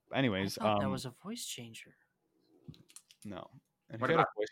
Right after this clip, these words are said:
Speaker 1: changer for this long, oh my God. Um, when I was watching a YouTube video, the one guy who's playing with, it was like, it's like Corpse meets, like, a bunch of new streamers and their reaction.
Speaker 2: Mm-hmm.
Speaker 1: Somebody was like, "Listen, I have one favor.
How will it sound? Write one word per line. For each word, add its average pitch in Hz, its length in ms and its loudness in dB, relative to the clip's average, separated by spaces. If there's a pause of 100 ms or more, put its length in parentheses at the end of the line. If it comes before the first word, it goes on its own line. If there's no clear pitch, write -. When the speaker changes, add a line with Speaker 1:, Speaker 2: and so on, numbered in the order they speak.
Speaker 1:
changer 131 280 0
for 127 140 -6
this 101 280 -6
long, 110 380 -4
oh 104 60 -12
my 87 180 -16
God. - 240 -6 (960)
Um, 98 640 0 (1000)
when 123 180 0
I 120 40 8
was 127 120 6
watching 131 280 6
a 110 40 -2
YouTube 117 200 -8
video, 139 500 0
the 107 120 -6
one 107 240 -4
guy 104 180 -2
who's 107 180 -6
playing 101 380 -6
with, 120 180 -8 (880)
it 110 80 -4
was 107 180 -2
like, 98 280 -2 (200)
it's 117 220 -8
like 107 160 2
Corpse 120 520 -2
meets, 113 360 -4
like, 107 200 0
a - 40 -12
bunch 107 260 -2
of 117 60 -4
new 104 80 -2
streamers 107 440 -6
and 101 100 -8
their 98 100 -4
reaction. 92 480 -2
Speaker 2:
Mm-hmm. - 360 -14
Speaker 1:
Somebody 120 260 4
was 120 120 2
like, 107 200 2
"Listen, 110 320 0 (640)
I - 60 -10
have 110 180 2
one 110 220 2
favor. 95 420 -4